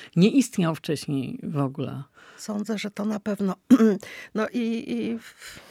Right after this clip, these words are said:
Speaker 2: wreszcie takie trochę getta, które zaczęły się w-, chyba od połowy wieku tworzyć w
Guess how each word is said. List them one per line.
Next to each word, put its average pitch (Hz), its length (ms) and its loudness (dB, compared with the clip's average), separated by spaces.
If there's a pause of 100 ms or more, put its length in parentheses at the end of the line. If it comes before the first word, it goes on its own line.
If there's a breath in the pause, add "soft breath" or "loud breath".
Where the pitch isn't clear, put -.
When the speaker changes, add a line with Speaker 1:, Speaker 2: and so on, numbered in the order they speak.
(140)
Speaker 2:
wreszcie 226 280 -8
takie 226 340 -8
trochę 233 480 -6
getta, 220 480 -6
które 185 260 -8
zaczęły 190 420 -8
się 180 240 -8
w-, - 400 -18 (100)
chyba 233 320 -6
od 202 200 -12
połowy 196 500 -6
wieku 185 380 -6
tworzyć 190 720 -6
w - 380 -16